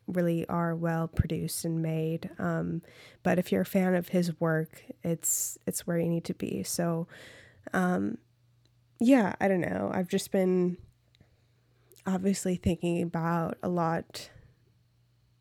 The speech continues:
about, like, the climate that we're in. You know, these protests are still happening, which they should be.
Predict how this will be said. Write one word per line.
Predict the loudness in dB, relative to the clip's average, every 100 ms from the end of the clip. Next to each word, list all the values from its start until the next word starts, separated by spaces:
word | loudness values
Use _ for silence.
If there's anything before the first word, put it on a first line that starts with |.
| _ _ _ 2
about, | 2 4
like, | 2 0
the | -4
climate | -4 -2 0 0 -2 -4
that | -2
we're | -2 0
in. | 0 2 0 -2 -4 -4
You | -2
know, | -2 -4
these | -6
protests | -4 -4 -2 -2 -4 -4
are |
still | -6 -6 -6
happening, | -4 -6 -4 -2 -2 -2 -6 -6
which | -8 -4
they | -4
should | -4 -2 -4 -4
be. | -4 -4 -6